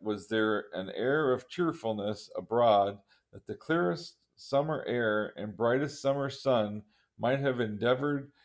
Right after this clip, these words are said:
to diffuse in vain. For the people who were shoveling away on the housetops were jovial and full of glee, calling out to one another from the parapets,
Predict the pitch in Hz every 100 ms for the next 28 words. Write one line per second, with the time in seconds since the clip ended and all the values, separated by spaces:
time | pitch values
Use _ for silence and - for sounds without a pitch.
0 | _ _ _ 117 113 101 104 - - 131
1 | 156 160 135 - 123 127 113 104 98 92
2 | - 90 - _ _ _ _ _ 127 123
3 | 120 156 175 196 196 156 127 104 - 147
4 | 180 165 135 120 143 143 139 123 127 127
5 | - 101 101 - 95 101 92 120 143 151
6 | 151 151 156 - _ - 120 - 135 135
7 | 135 117 107 85 78 _ _ _ _ _
8 | 135 156 156 143 147 131 135 151 156 123
9 | 117 123 120 123 127 127 113 101 101 95
10 | -